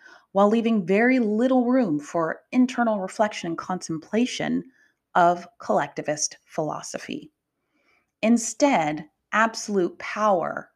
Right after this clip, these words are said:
and the clamor for its spoils through colonialism, chattel slavery, and capitalism have created a legacy of great pain for those who, whose identity status is not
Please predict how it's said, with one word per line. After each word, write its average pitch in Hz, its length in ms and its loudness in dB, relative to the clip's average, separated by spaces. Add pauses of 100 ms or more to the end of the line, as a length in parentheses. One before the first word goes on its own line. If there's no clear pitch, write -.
(420)
and 196 160 0
the 190 60 -2
clamor 220 640 -4
for - 340 -10
its 165 180 -8
spoils 165 680 -6
through - 180 -8
colonialism, 220 1000 -2 (340)
chattel 160 360 -2
slavery, 196 760 -2
and 170 100 -8
capitalism 165 960 -4 (480)
have 202 180 0
created 220 540 2
a 180 80 2
legacy 202 680 2
of 165 160 -8
great 190 440 -4
pain 175 400 -4
for - 160 -6
those 165 400 -4 (220)
who, 285 320 -2 (320)
whose 254 260 2
identity 214 460 -2
status - 680 -6 (420)
is 214 240 2
not 202 520 0